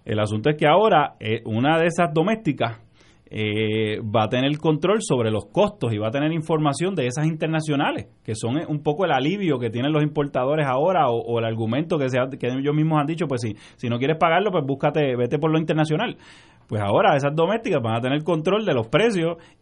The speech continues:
y van a tener toda la información de las internacionales también. Eh, esto es el equivalente a que si el aeropuerto, en vez de habérselo privatizado a una empresa, eh, que opera aeropuertos solamente, y que por lo tanto tiene, a, a,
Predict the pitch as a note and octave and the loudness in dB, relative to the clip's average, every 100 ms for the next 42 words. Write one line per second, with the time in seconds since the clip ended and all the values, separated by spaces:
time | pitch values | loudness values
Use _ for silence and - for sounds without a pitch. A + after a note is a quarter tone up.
0 | - C#3 C3 A#2 A#2 D3+ F3+ - C#3+ E3 | -2 0 0 0 0 0 -2 0 2 2
1 | F#3+ F3 F3+ E3+ D#3+ F3+ F3+ F3 E3 F3 | 2 0 0 0 -2 -2 0 0 -2 -4
2 | E3 D#3+ C#3 D#3+ F#3 F#3+ D#3+ F#3+ D4 - | -2 -2 0 -2 -2 -2 -2 -4 -6 -12
3 | _ - _ - A2+ A#2 - C#3 D3+ A3 | _ -20 _ -6 -2 -2 -2 -4 0 2
4 | A#3 - - D3+ D#3+ E3 E3 G#3 A3 F#3 | 2 0 -4 -2 0 2 2 2 0 2
5 | C#3 B2 A2+ B2+ A#2+ A#2+ A#2+ F3+ G#3 D#3+ | 2 0 -2 -2 -2 0 0 0 0 0
6 | B2+ B2+ D3 F3 F3+ F3 E3+ F#3 E3+ E3+ | 0 0 0 2 4 2 2 0 0 0
7 | E3 D#3 B2+ A#2+ C#3+ D3+ D#3+ D#3+ D#3 - | 0 2 2 4 0 2 0 2 0 0
8 | - - B2 B2 B2 - B2 C#3+ D#3+ E3+ | -16 -8 -4 -4 -4 -2 0 4 4 4
9 | F3 F3+ G#3 D#3 C3+ B2 - D3+ D#3+ F#3+ | 2 2 0 0 -2 -4 -2 2 4 4
10 | F#3+ - C3+ - _ - - C3 A#2+ A#2 | 0 -2 -4 -8 _ -20 -6 -4 0 0
11 | A#2+ A#2 A#2 D#3 E3+ C#3 C3+ D#3+ A#2 A#2 | 2 2 2 2 0 0 0 -2 -4 -8
12 | A2+ | -10